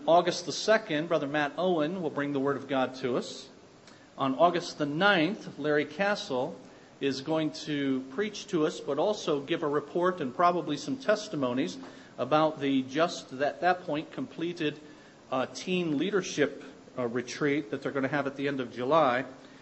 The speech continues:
And then Brother John Veldis on August the sixteenth will bring the Word of God to us. And then on August the twenty-third, we'll begin a thematic series through the book of Hebrews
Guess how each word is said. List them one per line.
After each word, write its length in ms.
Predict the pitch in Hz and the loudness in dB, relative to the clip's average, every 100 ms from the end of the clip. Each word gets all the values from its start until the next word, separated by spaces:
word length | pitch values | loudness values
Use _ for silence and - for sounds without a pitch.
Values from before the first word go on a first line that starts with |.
| - - 135 | -20 -10 -4
And 140 | 131 | 2
then 300 | 156 156 151 | 4 4 0
Brother 260 | 156 143 127 | 0 -2 2
John 320 | 160 156 135 | 2 4 6
Veldis 560 | 160 165 131 - - - | 6 6 2 -2 -8 -4
on 200 | 135 131 131 | -2 -2 0
August 400 | 139 131 - - | 0 0 -6 -12
the 80 | - | -12
sixteenth 720 | - 139 - - 147 110 123 | -10 -10 -8 -2 -2 -2 -6
will 80 | |
bring 280 | 110 123 123 | -4 -4 -4
the 100 | 117 | -4
Word 180 | 117 110 | -4 -4
of 120 | 98 | -4
God 300 | 113 107 - - | -4 -4 -6 -6
to 180 | 117 | -4
us. 260 | - - - - - - - - - - - - | -4 -10 -18 -20 -20 -20 -20 -20 -20 -20 -20 -12
And 100 | 104 | 2
then 120 | 180 | 6
on 160 | 202 196 | 6 6
August 360 | 180 180 185 - | 6 6 4 -2
the 60 | 175 | -6
twenty-third, 880 | - 165 208 190 - 117 110 170 - - - - - - | -2 -2 -2 -4 2 2 2 -2 -10 -18 -20 -20 -20 -6
we'll 120 | 135 | -2
begin 720 | 147 160 143 143 135 151 185 - - | 0 -2 0 2 4 2 -2 -6 -6
a 180 | 127 123 | -4 -4
thematic 720 | - - 135 147 180 190 - | -6 -4 0 2 4 2 -2
series 600 | - 147 135 131 127 - | -4 -2 0 0 -2 -8
through 440 | - 151 160 156 131 | -8 -2 -2 -2 -4
the 100 | 127 | -4
book 260 | 139 139 139 | -2 -2 0
of 260 | 127 113 - - | 0 -2 -10 -10
Hebrews 640 | 180 151 110 101 139 190 | -6 -4 -2 -4 -4 -8